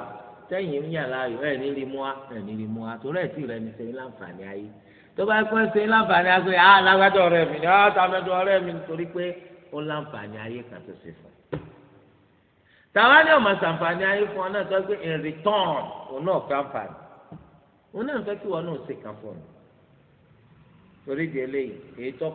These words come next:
pọ̀ jù nínú àwọn ọ̀rẹ́ lónìí kò jẹ́ torí tọlọ́run. Tọ́,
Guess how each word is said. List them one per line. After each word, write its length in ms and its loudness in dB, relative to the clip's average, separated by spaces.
pọ̀ 180 -4
jù 120 -12
nínú 240 -12
àwọn 340 -10
ọ̀rẹ́ 240 -10
lónìí 360 -10
kò 60 -20
jẹ́ 180 -12
torí 220 -14
tọlọ́run. 540 -10
Tọ́, 140 -2